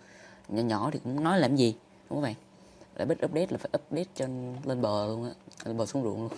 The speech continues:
<laughs> Ok, thì update con Golden Frieza nè, update Minato thì chắc chắn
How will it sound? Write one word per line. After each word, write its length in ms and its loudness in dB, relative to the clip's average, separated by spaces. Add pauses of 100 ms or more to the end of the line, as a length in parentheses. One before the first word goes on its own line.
(120)
<laughs> 140 0 (760)
Ok, 160 -6 (240)
thì 340 -2
update 380 -2 (100)
con 320 -2
Golden 260 -2 (100)
Frieza 480 0
nè, 220 -4 (680)
update 400 -2
Minato 480 -2 (280)
thì 100 -10
chắc 160 -2
chắn 180 -2